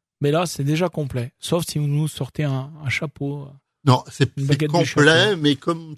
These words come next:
Speaker 2: tous les spectacles complets, on sait qu'à un moment ou à un autre, au moment
Speaker 1: Faut trouver
Speaker 2: de
Speaker 1: de la place.
Speaker 2: le, oui, il y aura, il y aura, il y aura éventuellement des défections. Et si défection il y a, euh,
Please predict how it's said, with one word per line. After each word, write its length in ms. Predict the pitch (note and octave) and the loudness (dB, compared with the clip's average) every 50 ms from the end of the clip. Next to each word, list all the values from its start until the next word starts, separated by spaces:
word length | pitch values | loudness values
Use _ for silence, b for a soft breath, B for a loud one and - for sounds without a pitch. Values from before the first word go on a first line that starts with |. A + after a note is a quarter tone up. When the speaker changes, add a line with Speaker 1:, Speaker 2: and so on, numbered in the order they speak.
| - | -18
Speaker 2:
tous 100 | _ F3+ | _ -14
les 300 | E3 D#3 D#3 D3+ D3 C#3+ | -10 -6 -4 -4 -4 -4
spectacles 600 | C3+ - _ D#3 C#3 - _ D#3 C3+ - - D3+ C3+ | -8 -8 _ -10 -10 -8 _ -10 -10 -8 -10 -12 -12
complets, 560 | - - D3 C3+ - - D#3 C#3+ D3 D3 C#3 | -10 -12 -14 -14 -10 -6 -4 -4 -2 -4 -6
on 180 | C3 B2+ B2 A2 | -6 -10 -14 -18
sait 260 | - _ - D3 C3+ | -10 _ -4 -4 -4
qu'à 380 | - - - C3+ C3+ B2+ A#2+ | -6 -8 -8 -6 -6 -6 -8
un 80 | A#2+ A#2+ | -10 -12
moment 420 | A#2+ B2 A#2+ A#2 B2 B2 A#2+ B2 | -12 -12 -10 -10 -8 -8 -8 -8
ou 60 | B2+ B2 | -8 -8
à 60 | B2 | -8
un 120 | B2+ C3+ | -6 -4
autre, 220 | C3+ C3+ C3+ C3+ C3 | -4 -4 -4 -2 0
au 20 | |
moment 200 | A2+ C3+ C#3+ D#3 | 0 0 0 0
Speaker 1:
Faut 60 | C3 - | -4 -4
trouver 200 | B2+ C#3+ C#3 C#3 | -2 -2 0 0
Speaker 2:
de 40 | C3+ | 0
Speaker 1:
de 20 | |
la 100 | C#3 C3+ | -2 -2
place. 220 | - - D3 D#3 D#3 C#3+ | -2 0 0 0 0 -2
Speaker 2:
le, 160 | C3 C#3 - - B2+ | -4 -8 -6 0 2
oui, 260 | C3 C#3 C#3 C#3 C3+ | 4 4 4 2 0
il 80 | A#2+ | -4
y 60 | A2 G#2 | -6 -10
aura, 160 | F#2+ G2 F#2+ - - - | -12 -14 -16 -16 -20 -10
il 60 | E3 B2+ | -8 -6
y 20 | |
aura, 220 | A2+ G#2 G2 A2 A#2 _ _ _ | -6 -6 -8 -14 -20 _ _ _
il 40 | - | -20
y 20 | A2+ | -18
aura 180 | - - B2 G#2+ | -18 -14 -12 -12
éventuellement 520 | F#2 F#2+ A2+ G#2+ - A2+ A2 A2 A#2 B2 | -12 -12 -14 -10 -8 -8 -8 -8 -8 -10
des 140 | A#2 G#2+ A2 | -12 -12 -10
défections. 560 | G#2 A#2+ A#2+ - A#2+ A#2 - _ E3 E3 E3+ E3+ b b b b b b b b b _ _ | -10 -10 -10 -10 -14 -18 -10 _ -6 -6 -6 -10 b b b b b b b b b _ _
Et 60 | A#2 G2 | -20 -20
si 160 | - - D3 | -20 -18 -10
défection 540 | A#2+ C3+ A#2 C#3 A#2+ - - - D3 B2+ B2 | -8 -6 -6 -6 -10 -12 -12 -10 -6 -6 -4
il 160 | A#2+ A#2+ A#2 A#2 | -4 -4 -6 -4
y 140 | A2+ A#2+ | -2 -2
a, 300 | C3 C#3+ D#3 E3 D#3+ D3+ | 0 0 0 0 0 -2
euh, 440 | C3 A#2+ A#2+ A#2 A2+ A2 A2 A2 A2 | -4 -6 -8 -10 -12 -12 -12 -12 -14